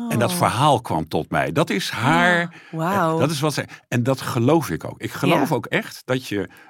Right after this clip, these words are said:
Speaker 1: dat je, eh, voor iemand zo, zij is heel sensitief iemand,
Speaker 2: Mhm.
Speaker 1: eh, dat zij op dat moment, dat er iets tot haar kwam
Speaker 2: Ja.
Speaker 1: en dat zij dacht, nu weet ik het.
Speaker 2: Wauw.
Speaker 1: Hè, zoals je een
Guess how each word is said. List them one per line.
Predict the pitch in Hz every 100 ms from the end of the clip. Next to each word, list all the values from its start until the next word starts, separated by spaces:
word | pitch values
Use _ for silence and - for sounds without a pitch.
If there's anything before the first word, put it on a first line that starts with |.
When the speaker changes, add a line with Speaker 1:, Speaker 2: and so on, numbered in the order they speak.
| _
Speaker 1:
dat | - 117 123
je, | 110 90 85 -
eh, | 87 87 78 80
voor | - -
iemand | 139 117 92
zo, | -
zij | 85 - 90 123 107
is | 82
heel | 113 190 110
sensitief | - - 117 - - 120
iemand, | - 120 151 240 165
Speaker 2:
Mhm. | 151 156 175 - _
Speaker 1:
eh, | - 107 104 104 101 98 - - _
dat | - 120 123
zij | - 104 98 95 90 _ _
op | - 82
dat | 160
moment, | 156 120 -
dat | - 131
er | 131 127
iets | 113 -
tot | 190 165
haar | 143
kwam | 147 147 143 202 196 _
Speaker 2:
Ja. | - 170 156
Speaker 1:
en | 117
dat | 135
zij | - 110
dacht, | 107 - - _ _ _ _ _
nu | - 180
weet | 175
ik | -
het. | - - - _ _
Speaker 2:
Wauw. | 170
Speaker 1:
Hè, | 147
zoals | 139 147 135
je | 135
een | 117 117 113